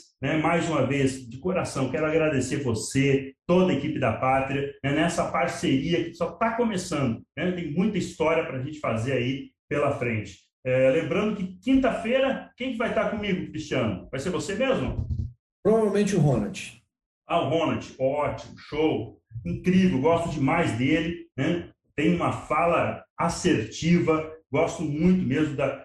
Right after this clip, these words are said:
Speaker 1: né, da forma como ele, ele conduz, como ele explica. Então, ó, pra você que tá ligadinho aqui no Instagram, quinta-feira, dezenove horas Brasília, nós vamos falar sobre milho e sobre boi, tá? Cristiano,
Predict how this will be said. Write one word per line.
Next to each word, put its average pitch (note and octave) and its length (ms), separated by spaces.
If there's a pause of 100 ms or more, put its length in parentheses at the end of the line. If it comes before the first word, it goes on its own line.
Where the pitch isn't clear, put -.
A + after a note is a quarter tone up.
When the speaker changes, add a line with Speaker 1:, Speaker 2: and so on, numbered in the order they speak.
(120)
Speaker 1:
né, D3+ 240
da C#3+ 140
forma G3 600
como D#3 200
ele, D3+ 300
ele C3 160
conduz, C3 460
como C3+ 160
ele C3+ 100
explica. D3+ 420
Então, F3 280
ó, E3 240
pra C#3+ 100
você - 180
que F3 60
tá D#3+ 100
ligadinho C#3+ 460
aqui C3 100
no C3 60
Instagram, B2 580 (480)
quinta-feira, G3 840
dezenove F3+ 420
horas G3+ 220
Brasília, F3+ 800
nós C#3 100
vamos F3+ 200
falar D#3+ 240
sobre E3+ 360
milho C4 560
e F3+ 80
sobre A3 960
boi, E3+ 400 (380)
tá? D#3+ 420 (720)
Cristiano, A3+ 640